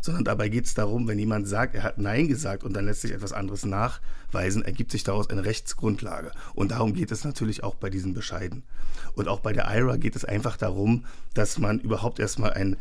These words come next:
eine Art, äh, inhaltliches Bekenntnis, eine Art Grundlage schafft und dann muss man sich die Fälle anschauen. Jetzt ist es aber auch so,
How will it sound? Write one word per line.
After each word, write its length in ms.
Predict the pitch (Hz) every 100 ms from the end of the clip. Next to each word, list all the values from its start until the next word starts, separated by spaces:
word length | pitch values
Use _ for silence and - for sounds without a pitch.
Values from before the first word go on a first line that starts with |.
| - -
eine 280 | - 107 98
Art, 320 | 92 101 - -
äh, 240 | 95 87 -
inhaltliches 540 | 117 117 - 110 101
Bekenntnis, 640 | - - - 107 127 143
eine 240 | - 104 -
Art 340 | 98 98 -
Grundlage 600 | - 101 123 135 135 131
schafft 340 | 127 139 131 -
und 180 | 104
dann 160 | - 113
muss 220 | 101 101
man 140 | 123 107
sich 100 | -
die 140 | 110
Fälle 240 | - 101
anschauen. 440 | 143 127 - - - - - - - - - -
Jetzt 240 | - -
ist 140 | - -
es 140 | 104
aber 260 | 98 95 -
auch 160 | 95
so, 480 | - - 95 101 110